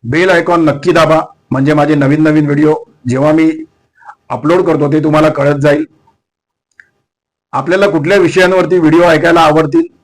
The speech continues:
हे मला कमेंटमधनं कळवा, WhatsApp-वरती कळवा.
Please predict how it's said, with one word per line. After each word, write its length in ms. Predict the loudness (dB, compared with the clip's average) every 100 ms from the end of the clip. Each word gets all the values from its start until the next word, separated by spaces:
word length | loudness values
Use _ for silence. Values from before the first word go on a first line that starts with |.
| _ _ _ _ _ _ _ _
हे 80 | -4
मला 200 | -2 -2
कमेंटमधनं 600 | -2 0 0 0 0 0
कळवा, 360 | 0 2 0 -2 -6 -6
WhatsApp-वरती 600 | -6 -4 -4 -2 -2 -2
कळवा. 340 | 0 0 0